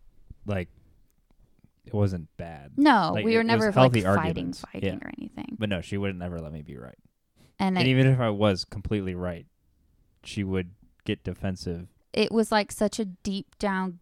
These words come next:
Speaker 2: gut, like, I could not let go. And then I realized, like, there's a lot you <laughs> need to dig deep on and unpack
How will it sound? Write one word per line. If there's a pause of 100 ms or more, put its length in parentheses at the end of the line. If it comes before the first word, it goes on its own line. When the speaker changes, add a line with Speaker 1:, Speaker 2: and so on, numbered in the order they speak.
Speaker 2:
gut, (480)
like, (100)
I
could
not
let
go. (120)
And
then
I
realized,
like, (540)
there's
a
lot
you
<laughs>
need
to
dig
deep
on (380)
and
unpack